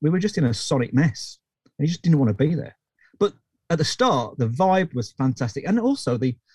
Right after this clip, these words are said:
going through, everyone really tried to keep it going. And I, you know, but it was just,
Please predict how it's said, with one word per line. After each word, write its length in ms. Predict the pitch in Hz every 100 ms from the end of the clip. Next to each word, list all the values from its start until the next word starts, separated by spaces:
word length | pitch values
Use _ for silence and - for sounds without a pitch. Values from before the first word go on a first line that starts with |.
| _ -
going 240 | 240 226
through, 360 | 170 - 233 175
everyone 400 | 196 262 233 175
really 280 | 196 196 156
tried 640 | - 160 139 113 104 - _ _ _ _ _ _ -
to 100 | 151
keep 260 | 175 165
it 140 | 139 156
going. 260 | 156 107
And 140 | 120 156
I, 60 |
you 220 | 185 -
know, 120 | 180 -
but 120 | 160
it 80 | 156
was 160 | 175
just, 280 | - 202